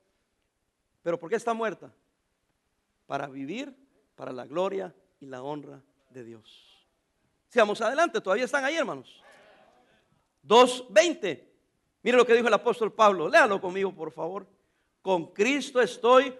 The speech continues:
juntamente crucificado, y ya no vivo yo, mas vive Cristo en mí. Y lo que ahora vivo en la carne", porque estamos en la carne, "lo vivo en la fe del Hijo de Dios,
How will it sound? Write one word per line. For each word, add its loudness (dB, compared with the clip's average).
juntamente 4
crucificado, 2
y -12
ya 8
no 6
vivo 4
yo, 4
mas 4
vive 0
Cristo -2
en -4
mí. -4
Y -4
lo 4
que 0
ahora 8
vivo 0
en 8
la 6
carne", 8
porque -2
estamos 2
en -6
la -4
carne, 0
"lo 6
vivo 2
en -2
la 2
fe 4
del 4
Hijo -2
de 0
Dios, 4